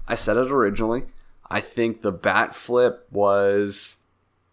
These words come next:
a little far. I'm not saying that these guys shouldn't show personality, because I, I, I love seeing that. It's what gets the game attention.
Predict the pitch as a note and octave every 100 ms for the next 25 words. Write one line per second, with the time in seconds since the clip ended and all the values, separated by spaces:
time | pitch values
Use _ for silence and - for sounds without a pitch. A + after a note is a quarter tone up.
0 | _ _ _ _ _ G2 G2+ A#2 E3 F#3+
1 | - B2+ A#2+ B2 D#3+ - _ _ _ _
2 | A2+ A#2+ B2+ - - E3 D3+ C#3 B2+ B2
3 | A#2 A2+ B2 - A#2+ B2 - - A#2+ A#2+
4 | - A#2+ A2+ - G#2 F2+ G2+ A2 C3 D#3
5 | _ _ - G#2 A2+ G#2+ G#2 E2+ F2 -
6 | F2+ F2+ G2 A#2+ - B2+ A#2+ G#2+ G#2+ A#2
7 | D2 F#2 A2 G#2 G#2 G2+ - G#2 G#2+ F#2
8 | - - B2 B2+ - B2 A#2+